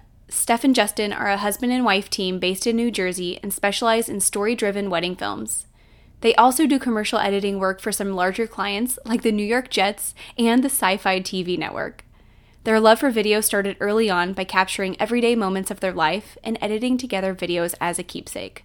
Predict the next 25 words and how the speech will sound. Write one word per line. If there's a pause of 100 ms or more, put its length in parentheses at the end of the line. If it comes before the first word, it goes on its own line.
(140)
It
was
through
this
that
they
discovered
their
passion
for
storytelling
and
editing. (440)
Hey
guys,
thank
you
guys
so
much
for
coming
on
the
show.